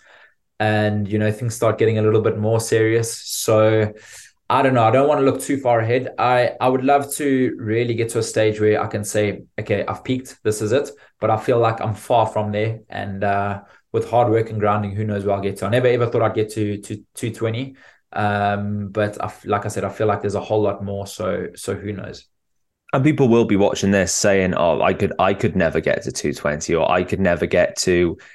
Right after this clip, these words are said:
Speaker 2: a, another time, two thirty, two forty-five, sub three, sub three thirty, sub whatever." What would be sort of your advice to them saying, "Well, there's no way I could ever get something like that"?
Speaker 1: Exactly, yeah. So going back to your question, what would you have told myself,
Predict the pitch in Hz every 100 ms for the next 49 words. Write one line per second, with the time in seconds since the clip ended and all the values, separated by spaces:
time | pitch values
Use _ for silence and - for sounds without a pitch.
0 | _ - 107 98 98 90 - 95 87 85
1 | - 95 90 104 101 90 87 85 - 98
2 | - 101 95 - 95 90 - 104 101 -
3 | 107 101 95 90 101 98 - - 113 107
4 | 98 117 113 101 92 104 98 - - -
5 | - 120 123 95 87 - - - 120 113
6 | 101 113 101 - - 101 101 92 95 92
7 | 90 - 98 95 87 87 95 90 90 87
8 | - _ - 101 101 110 110 95 90 87
9 | - 85 82 85 - - 76 - 60 50
10 | - - _ _ _ _ _ 110 107 107
11 | - 113 - - - - - 143 156 160
12 | 160 151 156 151 131 117 127 131 139 -
13 | 131 131 110 113 110 117 113 -